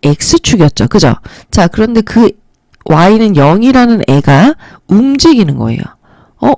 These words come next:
그러면은 Y는 영인 상태에서 움직이다 보면 직선이 기울기도 생길 것이고 Y 절편도 생길 것인데, 그런 직선하고의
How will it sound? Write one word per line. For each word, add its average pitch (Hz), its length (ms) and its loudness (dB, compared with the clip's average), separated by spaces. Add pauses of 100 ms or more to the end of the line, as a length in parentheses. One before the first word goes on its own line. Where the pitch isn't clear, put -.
그러면은 202 340 0
Y는 170 460 -2
영인 175 280 -2
상태에서 277 580 -2
움직이다 220 480 0
보면 165 260 -2
직선이 196 720 -2 (520)
기울기도 220 520 2
생길 277 300 0
것이고 180 640 0 (300)
Y 156 200 0
절편도 233 480 0
생길 240 280 0
것인데, 165 540 -2 (360)
그런 262 500 0
직선하고의 185 1160 0